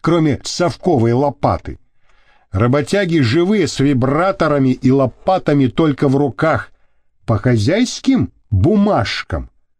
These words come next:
вас нет. По бумажкам вы в зоне сидите безвылазно, а не грыжу и горб наживаете.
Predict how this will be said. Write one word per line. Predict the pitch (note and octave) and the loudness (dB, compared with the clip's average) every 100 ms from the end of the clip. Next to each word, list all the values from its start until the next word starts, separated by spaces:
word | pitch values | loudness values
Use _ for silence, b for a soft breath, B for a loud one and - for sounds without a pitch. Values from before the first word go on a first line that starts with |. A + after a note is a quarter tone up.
| _ | _
вас | G2+ G2 F2+ G#2 - - | -2 0 2 0 -4 -4
нет. | A3 A3+ G3+ E3 F#3+ - - B B B B B B | 0 2 2 2 0 -6 -20 B B B B B B
По | D3+ C#3+ | 0 2
бумажкам | C#3+ C#3+ A3 A3+ - F3 C#3+ | 2 2 0 -2 -2 0 2
вы | E3 D#3+ | 2 2
в | |
зоне | G#2 G#2 A3+ A#3 A3 | 0 0 2 2 0
сидите | - G3+ D3 G3+ - | 0 -2 0 -2 0
безвылазно, | F3 B2+ F3+ C3+ B2 C#3 D3+ A3+ B3+ G#3+ C3 B2 B2+ D#2 - - _ _ _ - _ b b - | 0 0 0 0 0 0 2 2 2 0 0 0 -2 -2 -12 -20 _ _ _ -20 _ b b -2
а | C3+ | 0
не | E3 G#3+ | 2 0
грыжу | F3+ F3 F3+ G3+ G#3 G#3+ F3+ | 0 0 2 2 0 0 0
и | - G3 | 0 0
горб | D3+ D#3+ B2 F2 - - | 2 2 0 -2 -8 -2
наживаете. | B2 A2+ D3 C3+ G#2 D2 C#2+ - - | 0 2 2 0 0 -4 -8 -12 -16